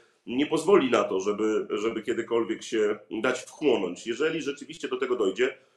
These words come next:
no to to jest koniec antysystemu tego kukizowego i to jest też przede wszystkim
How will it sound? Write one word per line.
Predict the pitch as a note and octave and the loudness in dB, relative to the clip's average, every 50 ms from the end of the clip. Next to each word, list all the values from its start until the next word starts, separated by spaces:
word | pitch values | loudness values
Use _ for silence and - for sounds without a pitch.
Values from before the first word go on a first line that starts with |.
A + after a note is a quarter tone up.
| _ _ - | _ _ -6
no | D#3 | -4
to | D#3+ F#3+ | -2 0
to | F#3+ G3+ | 2 2
jest | G3 F#3+ G3 | 2 2 2
koniec | - G3+ F3+ D3 B2 A#2+ - | 2 2 4 4 2 2 0
antysystemu | G#2+ A2 G#2+ A2 - A2 G#2 - A#2+ A2+ A2+ A2 G#2+ | -6 -4 -6 -8 -8 -8 -8 -4 -2 -2 0 -2 -4
tego | - A2+ G2+ G2+ G#2 | -4 -4 -6 -6 -6
kukizowego | G2+ A#2 A2 - A2+ A2+ A#2 G2+ G2+ F#2+ F#2 G#2 G#2+ A2+ | -8 -10 -14 -6 0 0 2 2 2 0 2 2 0 0
i | A2+ | 0
to | A2 A#2+ | -2 -2
jest | A#2 A#2+ A#2 | -4 -4 -4
też | - B2 | -6 -12
przede | B2 - B2 A2+ A2 | -12 -12 -10 -10 -10
wszystkim | - - B2+ B2+ - C3+ B2+ | -8 -8 -10 -8 -8 -10 -10